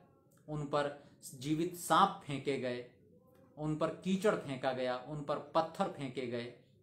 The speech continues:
किस लिए? कि वो गलत को गलत बोलते थे। और ये गलत को गलत बोलने की आदत जिस अध्यापक में, जिस चिकित्सक में और जिस धर्मोपदेशक में होगी, समझ लीजिए उससे बड़ा हितैषी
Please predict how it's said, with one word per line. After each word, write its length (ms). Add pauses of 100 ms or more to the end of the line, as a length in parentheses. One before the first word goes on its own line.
(300)
किस 200
लिए? 280 (440)
कि 60
वो 160
गलत 400
को 100
गलत 360
बोलते 360
थे। 260 (460)
और 140
ये 140
गलत 420
को 120 (100)
गलत 340
बोलने 360
की 260 (120)
आदत 440 (280)
जिस 240
अध्यापक 600
में, 140 (320)
जिस 400
चिकित्सक 520
में 200 (260)
और 140
जिस 320
धर्मोपदेशक 920
में 160
होगी, 340 (240)
समझ 320
लीजिए 520
उससे 240
बड़ा 180
हितैषी 640